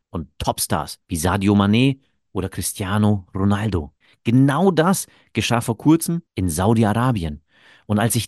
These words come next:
das in einem Reel sah, musste ich an mein eigenes Ich zurückdenken. Hätte mir jemand, als ich vierzehn Jahre alt war, ein paar Milliarden Euro aufs Konto überwiesen, ich hätte genau sowas organisiert.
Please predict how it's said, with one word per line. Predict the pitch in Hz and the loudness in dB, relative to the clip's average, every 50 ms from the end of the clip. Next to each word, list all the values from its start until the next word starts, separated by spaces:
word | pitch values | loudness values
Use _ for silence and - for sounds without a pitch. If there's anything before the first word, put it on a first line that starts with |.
| - - | -6 -4
das | 113 127 - 185 165 - - - | -2 0 2 2 0 0 -2 -2
in | - 127 131 | 0 0 2
einem | - 113 127 127 127 123 113 | 2 2 4 4 4 6 4
Reel | 120 170 170 165 | 4 4 2 0
sah, | 143 110 90 78 76 - _ _ _ _ _ _ _ _ _ - | 0 0 -2 -4 -4 -8 _ _ _ _ _ _ _ _ _ -2
musste | 95 92 - 104 | -2 -2 -2 -2
ich | 98 - 98 | -4 -2 -2
an | 90 | -2
mein | 85 85 87 87 - - | 0 -2 -2 -4 -6 -6
eigenes | - 98 117 123 143 135 127 120 - - - _ | -4 -2 0 2 4 4 4 4 0 -2 -6 _
Ich | - 151 160 - - - - _ _ _ - | 2 2 2 2 0 -8 -16 _ _ _ -6
zurückdenken. | - - 190 165 - - - 82 76 76 82 82 - _ _ _ - - - - - - - | -2 0 2 0 0 -2 -4 -8 -8 -8 -10 -14 -16 _ _ _ -20 -20 -20 -20 -20 -10 -6
Hätte | - 113 104 131 123 | -4 0 4 6 6
mir | 120 135 160 190 208 196 | 8 8 8 8 6 6
jemand, | 147 165 185 170 110 80 71 - - - _ _ - | 4 2 2 2 2 0 0 -4 -10 -18 _ _ -6
als | - 95 - | -6 -4 -2
ich | 104 92 - - _ - | -4 -4 -6 -10 _ -18
vierzehn | - - 110 113 117 - 104 92 | -6 0 0 0 2 2 2 2
Jahre | 87 98 113 135 131 107 | 2 2 2 2 2 0
alt | 69 87 85 80 | 0 -2 -4 -2
war, | 82 82 95 120 - _ _ _ _ - | -2 -2 -2 -2 -4 _ _ _ _ -2
ein | 107 92 - | -2 -2 -2
paar | - 123 151 | -4 -2 0
Milliarden | 180 180 156 143 151 147 160 151 143 | 2 2 2 2 2 2 2 2 0
Euro | - - 123 156 175 160 156 107 | 0 0 0 0 0 0 0 -2
aufs | 117 110 - - | -4 -6 -6 -4
Konto | - 143 160 156 139 | -2 -2 -2 0 -2
überwiesen, | 113 98 90 90 80 82 82 80 90 117 160 - _ _ _ _ _ _ | -4 -2 -2 -4 -4 -4 -4 -2 -2 -2 -2 -4 _ _ _ _ _ _
ich | - 90 - | -16 -12 -10
hätte | 92 - 107 87 | -8 -6 -6 -4
genau | 73 92 90 92 92 92 95 107 113 117 117 113 113 | -2 -2 0 0 0 0 0 2 2 4 4 4 2
sowas | 104 92 95 104 107 107 98 104 104 101 - - | 2 0 0 0 0 0 0 0 -2 -4 -4 -4
organisiert. | 101 104 104 92 98 98 98 92 87 95 101 104 92 80 - - | -4 -4 -2 -2 -2 -2 -2 -4 -4 -2 -2 -2 -2 -4 -6 -14